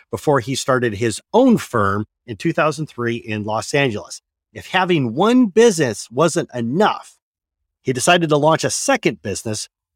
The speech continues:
focused on producing promotional products.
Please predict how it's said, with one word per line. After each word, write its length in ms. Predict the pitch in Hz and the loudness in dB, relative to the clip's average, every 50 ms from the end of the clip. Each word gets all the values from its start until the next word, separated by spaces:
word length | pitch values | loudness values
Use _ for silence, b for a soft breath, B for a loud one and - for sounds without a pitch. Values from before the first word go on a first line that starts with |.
| _ _ | _ _
focused 380 | - 175 185 - - 170 - 156 | 2 2 2 2 -2 -6 -4 0
on 300 | 151 156 156 151 151 135 | 0 2 2 2 0 -2
producing 580 | _ - 131 113 139 185 185 - - 196 185 160 | _ -6 -6 -2 0 0 0 0 0 0 -2 0
promotional 760 | - 165 139 139 147 147 - - - 147 143 143 123 - _ _ | -2 -2 2 2 2 2 0 -2 0 0 2 2 0 -6 _ _
products. 680 | - - 127 123 120 104 - - - - - - | -6 -2 0 2 2 0 -2 -10 -14 -16 -16 -16